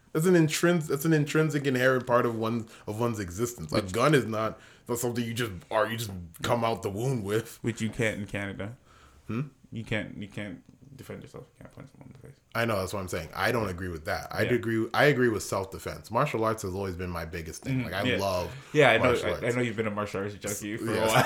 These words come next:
Speaker 2: a while. <laughs>
Speaker 1: So it's like, for me, it's like, I don't, you don't need a gun.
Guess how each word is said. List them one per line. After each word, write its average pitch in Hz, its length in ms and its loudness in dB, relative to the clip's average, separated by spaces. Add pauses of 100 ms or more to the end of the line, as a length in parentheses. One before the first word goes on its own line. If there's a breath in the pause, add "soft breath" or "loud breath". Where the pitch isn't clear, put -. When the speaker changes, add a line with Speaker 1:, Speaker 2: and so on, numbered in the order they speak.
Speaker 2:
a 160 140 4
while. 175 160 6
<laughs> 175 40 10
Speaker 1:
So 175 100 12
it's 165 100 10
like, 175 160 10
for 170 80 4
me, 233 160 10
it's 160 180 6
like, - 380 2
I - 20 2
don't, 170 160 2
you 180 140 2
don't 233 160 6
need 160 160 4
a 120 80 8
gun. 107 500 2